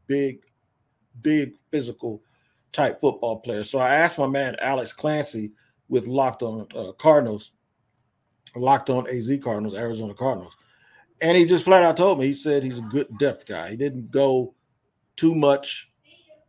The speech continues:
more into that. He just said, "Hey, man, good, good, good depth guy." That's what he is. A, a solid guy.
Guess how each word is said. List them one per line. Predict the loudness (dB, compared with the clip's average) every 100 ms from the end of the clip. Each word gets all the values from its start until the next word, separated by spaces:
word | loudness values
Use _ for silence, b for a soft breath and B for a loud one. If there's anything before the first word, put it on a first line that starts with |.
| -6
more | 0 4 2
into | 0 -4
that. | -4 -4
He | -6
just | -8 -8
said, | -6 -6
"Hey, |
man, | -8 -10 -12 _ _
good, | 0 0 0 -18 -6
good, | -4 -4 -2
good | 2 2 0 _ _
depth | 2 2 0
guy." | -14 -16 _ _ _
That's | -8 0
what | 2
he | 2
is. | -2 -4 _ _ _ _ -8
A, | -8 -8
a |
solid | -10 -2 4 4 4 -2 -4
guy. | 0 2 0 -4